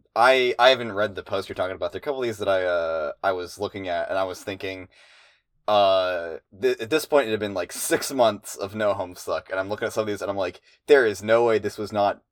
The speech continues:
picked apart to an infinitesimal level for any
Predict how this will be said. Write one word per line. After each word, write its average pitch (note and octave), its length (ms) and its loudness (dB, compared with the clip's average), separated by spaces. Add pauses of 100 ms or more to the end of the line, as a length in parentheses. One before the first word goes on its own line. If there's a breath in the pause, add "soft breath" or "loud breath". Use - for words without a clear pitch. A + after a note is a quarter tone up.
(160)
picked - 300 0
apart G#2 540 0
to A#2+ 120 -6
an G#2 80 -4
infinitesimal G#2+ 800 -4
level F2+ 260 -2
for - 200 -8
any F#2 420 -8